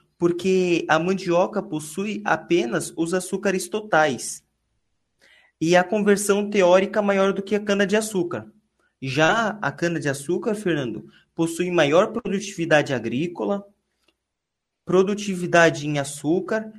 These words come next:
e também produtividade em etanol. Fora que a cana possui menor preço também. É mais barato a cana do que a mandioca.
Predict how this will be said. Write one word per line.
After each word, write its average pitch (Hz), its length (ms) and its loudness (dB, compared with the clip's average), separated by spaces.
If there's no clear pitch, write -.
e 202 80 -4
também 214 380 -2
produtividade 196 960 2
em 180 140 -2
etanol. 170 600 -2
Fora 185 560 2
que 151 880 -6
a 151 80 2
cana 175 340 0
possui 185 480 -4
menor 202 380 0
preço 190 340 2
também. 147 500 -6
É 131 80 -6
mais 139 260 -2
barato 147 500 0
a 147 60 -2
cana 180 440 -2
do 180 140 -4
que 180 140 -2
a 175 60 2
mandioca. 190 640 -4